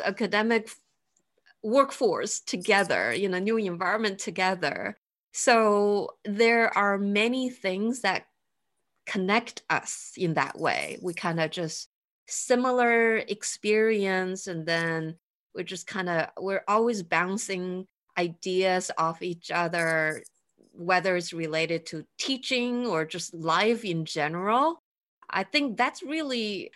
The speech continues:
for me, uh, you know, honestly, I never thought I would have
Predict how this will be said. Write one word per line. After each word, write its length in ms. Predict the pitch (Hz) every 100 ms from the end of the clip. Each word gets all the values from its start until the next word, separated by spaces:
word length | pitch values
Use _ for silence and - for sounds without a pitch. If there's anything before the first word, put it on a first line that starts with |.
| _
for 180 | - 220
me, 180 | 254 - -
uh, 100 | 196
you 140 | 233 269
know, 140 | 151
honestly, 640 | - 294 539 - 165 151 156 -
I 100 | 254
never 460 | 359 254 330 453 370
thought 520 | - 170 127 - - _ _ _ _ _ _ _
I 140 | 208
would 520 | 233 247 247 220 214 - _
have 520 | 202 202 190 180 180